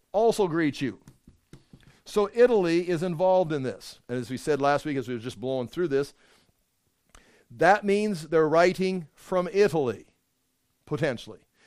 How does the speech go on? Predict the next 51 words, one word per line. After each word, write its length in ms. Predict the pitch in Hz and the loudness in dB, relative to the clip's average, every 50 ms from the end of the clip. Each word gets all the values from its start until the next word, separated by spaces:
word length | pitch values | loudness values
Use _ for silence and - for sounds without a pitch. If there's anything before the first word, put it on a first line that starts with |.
| _ _ _ _ _ _ - | _ _ _ _ _ _ -2
And 220 | 156 156 156 135 | -2 0 0 0
so 140 | - 165 139 | 0 -2 0
Barnabas 520 | 120 143 151 160 175 185 175 202 190 - | 0 2 2 2 2 2 0 -2 -2 -2
would 180 | 139 156 165 147 | -2 -2 -2 -2
be 180 | 160 170 175 175 | -2 -2 -2 -4
in 80 | 165 | -2
Italy, 360 | 170 175 170 185 190 196 190 | -2 -2 0 0 0 2 0
and 100 | 175 151 | 0 -2
the 60 | 147 135 | -4 -6
church 440 | - - - 180 180 180 - - - - | -6 -6 -4 -2 -2 -2 -4 -8 -10 -10
in 120 | 180 175 | -8 -4
Italy, 360 | 160 160 160 170 180 196 185 | -4 -4 -2 -2 -2 -4 -4
maybe 280 | 123 113 120 135 143 156 | -4 -4 -4 -2 -2 -4
the 100 | 147 156 | -6 -6
church 320 | - - 165 170 156 - | -6 -4 -4 -4 -4 -6
in 60 | 165 | -6
Rome, 240 | 151 156 160 170 170 | -4 -2 -2 -2 -2
says, 160 | - 156 147 | -4 -6 -4
"Hey, 220 | 190 240 233 139 - - - _ _ _ | 0 0 0 0 -2 -4 -12 _ _ _
say 280 | - - - 220 220 | -10 -4 -2 0 0
hi 200 | 170 196 208 202 | 2 2 2 2
to 60 | 208 | 4
our 160 | 202 196 190 160 | 2 2 0 0
brothers 400 | 135 170 175 180 180 185 165 170 | 0 2 2 2 2 0 -2 -4
and 100 | 180 - | -6 -4
sisters 320 | - 180 143 175 165 175 | -2 -2 -2 -4 -6 -6
in 100 | 180 170 | -8 -4
Christ 420 | - 156 139 139 147 151 - - - | -2 0 0 0 0 -2 -4 -8 -12
in 120 | 156 151 | -12 -8
Jerusalem." 560 | 139 156 165 175 180 170 - - 131 98 85 - _ _ _ _ _ _ _ _ _ _ | -6 -4 -2 0 -2 -2 -2 -6 -10 -12 -12 -14 _ _ _ _ _ _ _ _ _ _
Or 240 | 190 220 254 247 226 | 4 8 8 8 8
it 120 | 208 190 | 6 4
can 200 | - 196 196 180 | 0 0 0 0
mean 320 | 160 160 160 175 190 180 - _ _ _ _ _ | 0 -2 -2 -2 -4 -4 -6 _ _ _ _ _
he's 300 | _ - 214 220 196 143 | _ -2 0 0 2 2
in 200 | 202 196 185 190 - - | 2 2 2 0 -4 -2
Ephesus, 1080 | - 190 226 254 - - 240 214 - - - 143 131 156 214 226 - - - - - - _ _ _ _ _ _ _ _ - | 2 4 4 4 4 2 0 0 0 -2 -2 -2 0 0 0 -2 -4 -8 -12 -14 -16 -18 _ _ _ _ _ _ _ _ -2
where 160 | 165 180 170 | -2 -2 -2
Timothy's 600 | - - - 233 240 240 240 - 220 202 180 143 | -2 2 4 6 6 6 4 2 0 -4 -2 -2
in 160 | 180 160 151 | -4 -4 -6
prison, 640 | - - - 233 254 240 156 151 151 143 156 180 - - _ _ - _ - | -6 -4 -4 -2 -2 -2 -2 -2 -2 -2 -2 -4 -8 -10 _ _ -12 _ 0
and 120 | 185 202 | 0 2
he's 140 | 196 165 135 | 2 0 0
waiting 260 | 170 202 208 214 202 | 0 0 0 0 0
for 120 | - 185 | -2 -4
Timothy 360 | 160 - 214 226 220 - 214 196 | -2 0 0 0 0 0 -2 -4
to 80 | 185 | -2
get 140 | 160 185 180 | 0 2 4
out 160 | 180 175 170 | 4 4 4
of 80 | 160 139 | 2 0
prison, 400 | - 208 220 226 175 185 190 | 0 2 2 2 2 2 -2